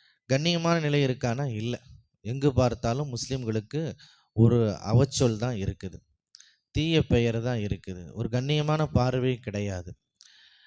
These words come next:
தீவிரவாதிகள், வன்முறையாளர்கள் இப்படிலாம் சொல்லப்படுறோம். பல இடங்கள்ல முஸ்லிம்களை பார்ப்பதை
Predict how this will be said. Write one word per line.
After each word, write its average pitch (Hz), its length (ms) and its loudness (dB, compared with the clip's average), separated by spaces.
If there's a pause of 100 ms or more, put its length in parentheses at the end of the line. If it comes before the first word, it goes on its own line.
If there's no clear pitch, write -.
(600)
தீவிரவாதிகள், 123 920 2
வன்முறையாளர்கள் 113 920 -2
இப்படிலாம் 113 460 -2
சொல்லப்படுறோம். 98 560 -4 (960)
பல 165 320 4
இடங்கள்ல 156 480 2 (560)
முஸ்லிம்களை 135 640 -2 (240)
பார்ப்பதை 123 640 2